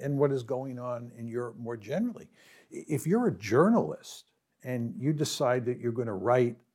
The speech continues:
a major article, uh, for a major newspaper on illiberal democracies, and you have an opportunity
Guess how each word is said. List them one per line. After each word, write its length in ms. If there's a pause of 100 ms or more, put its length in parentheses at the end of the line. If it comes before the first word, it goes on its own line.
(420)
a 60
major 560 (120)
article, 640 (500)
uh, 340
for 240
a 40
major 440
newspaper 800 (260)
on 340
illiberal 720
democracies, 1200 (400)
and 140
you 280
have 360
an 80
opportunity 920